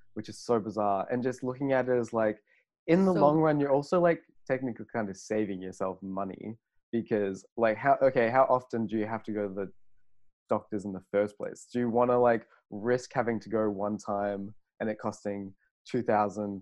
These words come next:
Speaker 1: plus dollars for an hour, or being able to go just when you're sick and not have to be worried about, "Oh, this could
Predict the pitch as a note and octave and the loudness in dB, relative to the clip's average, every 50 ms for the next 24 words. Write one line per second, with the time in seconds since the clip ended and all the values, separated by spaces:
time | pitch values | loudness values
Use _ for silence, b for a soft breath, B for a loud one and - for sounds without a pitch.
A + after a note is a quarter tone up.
0 | - _ - - G#2 G2 F#2+ - - - - G#2 G2+ G#2 F#2+ F2 - - A2 A2+ | -12 _ -4 -2 -2 -2 -2 -6 -10 -4 -2 0 0 0 -2 -4 -4 -8 -10 -10
1 | - _ - - _ _ _ - - - - - - - _ B2+ A#2+ A#2+ A#2 G#2+ | -12 _ -20 -20 _ _ _ -20 -20 -20 -20 -20 -20 -6 _ 2 2 4 4 6
2 | G#2+ G#2+ A2 G2+ F2+ - - A#2+ C3+ - _ _ B2+ A#2+ A#2 A#2 A2+ A2 A2 A2+ | 6 6 6 6 4 2 -2 -4 -4 -6 _ _ 4 6 6 6 6 4 2 2
3 | A2 - B2+ A#2+ A#2 A#2 A#2 A2+ A2+ A#2 A#2 A2+ A2+ A2 A2+ G#2+ G#2+ G#2+ G2+ - | 2 0 0 0 0 2 2 2 2 2 2 0 0 0 0 0 0 -2 -4 -8
4 | _ _ _ _ _ _ B2 G#2+ F#2+ - - C3+ C3+ - - C#3+ C3 B2+ B2 A#2 | _ _ _ _ _ _ -12 -12 -12 -4 -4 -4 -4 -2 0 0 0 0 0 -4
5 | B2 - - - C#3 B2 G#2+ G#2 - _ _ _ _ _ _ _ _ _ _ _ | -6 -8 -6 -4 -2 -2 -2 -4 -8 _ _ _ _ _ _ _ _ _ _ _
6 | _ _ - A#2 A#2 A#2+ A#2+ B2 C3 B2 C3+ B2+ A#2+ - _ - A2+ G#2 B2 A#2+ | _ _ -2 0 0 2 2 2 0 0 -2 -4 -4 -4 _ -10 -6 -2 0 0
7 | A#2+ A#2+ A#2+ A#2 G2+ G2+ G#2+ A2+ A#2 A#2+ A#2 A#2 G#2 A2+ G#2+ G#2+ G#2+ - - - | 2 0 0 -2 -4 -2 0 2 2 2 0 0 0 2 2 2 0 -2 -4 -4
8 | A2+ A2 G#2+ G#2+ G#2+ F#2+ A2 G#2+ - - A#2+ | -2 0 0 -2 -2 -4 -8 -10 -6 -6 -8